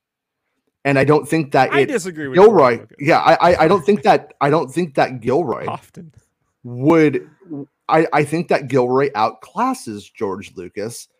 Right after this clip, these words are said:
Speaker 1: as a writer and, and with the subtleties of filmmaking, like, by far.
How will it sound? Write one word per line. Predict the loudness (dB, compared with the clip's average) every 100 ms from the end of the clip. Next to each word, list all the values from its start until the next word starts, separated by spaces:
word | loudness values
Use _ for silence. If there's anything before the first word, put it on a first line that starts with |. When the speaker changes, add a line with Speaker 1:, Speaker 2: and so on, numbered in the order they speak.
| _ _ _ -4
Speaker 1:
as | 0 0 -4 -10 _
a | -8 -6 -6
writer | -8 -10 -6 -2 -2 -4 -10 _ _ _ _ _ -6
and, | -2 -2 -4 -8 -8
and | -4 -2 -4 -8
with | -6 2 2 2
the | -4
subtleties | 0 0 -2 -6 -10
of | -10
filmmaking, | -10 -12 -12 -20 -20 -20 _ _ _ _ _ _ -6
like, | -6 -8 -20 -20 -20 -2
by | 0 0
far. | -4 -14 -6 -4 -4 -8